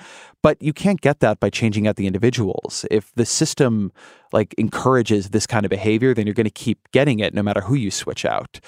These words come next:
And so it, it seems to me there's this very big disconnect between the way we want the system to work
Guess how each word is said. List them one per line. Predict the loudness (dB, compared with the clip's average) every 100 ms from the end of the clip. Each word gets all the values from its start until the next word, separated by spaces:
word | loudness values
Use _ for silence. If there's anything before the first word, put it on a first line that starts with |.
| -20 -12 -4
And | 2
so | 4
it, | 4
it | 2 2
seems | -2 -2
to | 0
me |
there's | 2 2
this | -2
very | 0 2 2
big | 2 0
disconnect | -2 -4 -2 -4 -2
between | -6 -2 0
the | 2
way | 2
we | 2 0
want | 0 0
the | -2
system | -4 -4 0
to | 2
work | 4 2 0